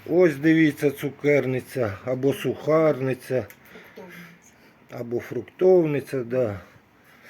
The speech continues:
Speaker 1: Можна використовувати по-різному. Це коростень.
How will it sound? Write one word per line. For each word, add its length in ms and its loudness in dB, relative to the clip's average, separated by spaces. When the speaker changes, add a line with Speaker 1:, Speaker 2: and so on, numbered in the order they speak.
Speaker 1:
Можна 340 -2
використовувати 1120 4
по-різному. 680 2
Це 180 0
коростень. 800 2